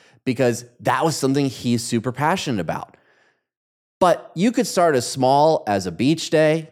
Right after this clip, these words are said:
and some beach volleyball. It doesn't have to be at your house. There's no cleanup. You can go big and you can invite a bunch of people over to watch football on Sunday or hang out in the pool and bring their kids over.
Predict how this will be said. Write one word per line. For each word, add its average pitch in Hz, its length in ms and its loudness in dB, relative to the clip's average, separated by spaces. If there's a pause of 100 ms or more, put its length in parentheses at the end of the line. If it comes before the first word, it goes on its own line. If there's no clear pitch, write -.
(960)
and 95 260 -6
some 80 360 -10
beach 120 280 -4
volleyball. 120 580 4
It 85 60 -8
doesn't 87 200 -6
have 87 120 -8
to 90 80 -10
be 90 140 -6
at 87 80 -4
your 85 120 -4
house. 127 380 0
There's 95 140 -10
no 85 140 -8
cleanup. 131 640 -4 (520)
You 139 260 2
can 131 180 -2
go 104 320 2
big 151 500 2
and 101 140 0
you 113 140 2
can 113 160 -2
invite 110 380 2
a - 120 -20
bunch 117 220 -2
of 113 60 -14
people 110 280 -2
over 131 280 2
to 104 80 2
watch 107 500 0
football 120 480 2
on 92 160 0
Sunday 147 480 0
or 101 100 2
hang 107 220 -2
out 104 100 2
in 98 80 -2
the 95 80 -4
pool 165 320 0
and 123 100 -2
bring 92 200 -4
their 87 80 -8
kids 156 340 -2
over. 135 480 2